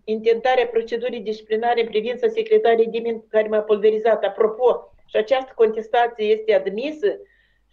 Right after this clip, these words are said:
și întoarsă înapoi la rejudecare. Dar eu nu știu ce se poate de rejudecat, pentru că ea a fost audiată în cadrul, în cadrul, mm, contestației și ea recunoaște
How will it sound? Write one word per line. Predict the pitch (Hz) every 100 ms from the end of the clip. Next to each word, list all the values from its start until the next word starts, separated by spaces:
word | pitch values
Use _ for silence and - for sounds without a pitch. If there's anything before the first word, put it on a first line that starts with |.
| _
și | - 247 220 214 - _ _ _
întoarsă | 214 202 233 247 - 247
înapoi | 220 214 226 240
la | 233
rejudecare. | 220 220 226 226 247 226 175
Dar | 170 214
eu | 226
nu | 269
știu | 285 -
ce | - 254
se | 247 -
poate | 233 220
de | 208 202
rejudecat, | 202 196 190 185 220 285
pentru | 285 226 214
că | - 214 - - _
ea | - 247 233
a |
fost | 220 226 233 226
audiată | 196 190 196 220 214 190
în | 180
cadrul, | 214 208 196 180 _ _ -
în | 190 190
cadrul, | 214 208 190 170 180 175 175 - - - _ _
mm, | 147 170 175 175 170 170 170 -
contestației | 240 233 226 220 - 185 175 - 240 254
și | 254 262
ea | 262
recunoaște | 269 302 392 277 240 220 220 233 226